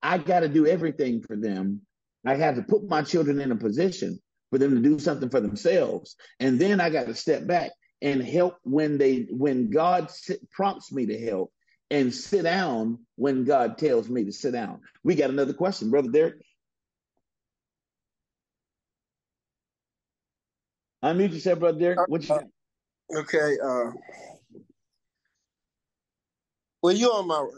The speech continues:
Speaker 3: uh, on my road tonight. Uh,
Speaker 1: Oh,
Speaker 3: so,
Speaker 1: well, thank you. I appreciate it.
Speaker 3: so, so, um, okay, so what you saying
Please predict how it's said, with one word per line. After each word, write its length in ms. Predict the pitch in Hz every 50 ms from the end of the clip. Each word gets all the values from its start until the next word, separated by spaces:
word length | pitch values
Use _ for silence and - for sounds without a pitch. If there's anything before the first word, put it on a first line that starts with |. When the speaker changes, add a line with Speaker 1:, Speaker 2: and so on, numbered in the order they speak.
| -
Speaker 3:
uh, 220 | 151 139 131 131 135
on 80 | 143
my 120 | 143 139 135
road 340 | 127 123 135 139 135 127 117 110
tonight. 300 | 107 113 113 110 104 - _ _ - - - _
Uh, 380 | 123 120 117 113 113 107 107 107 - _ -
Speaker 1:
Oh, 220 | 269 311 320 277
Speaker 3:
so, 240 | 165 127 120 120 117 -
Speaker 1:
well, 140 | 220 240
thank 260 | - 269 247 - - -
you. 140 | - - - - - - _ -
I 60 | 131
appreciate 380 | 147 165 170 180 165 - 131 95
it. 80 | 87 -
Speaker 3:
so, 200 | 147 143 139 - _ _ _ _ _ _ _ -
so, 540 | - - - 156 135 131 131 127 123 113 - -
um, 320 | 117 113 107 104 101 98 101 _ _ _ _ _ _ _ _ _ _ _ _ _ _ _ _ _ _ _ _ _ _ _ _ _ _ _ _ _ _ _ _ _ _ _ _ - - _ _ _ -
okay, 440 | 143 143 143 - 170 156 139 135 135 131
so 200 | 131 151 139 139
what 280 | 139 170 185 175 175 175
you 80 | 170 160
saying 760 | 160 - 180 180 180 175 170 160 143 135 127 123 131 135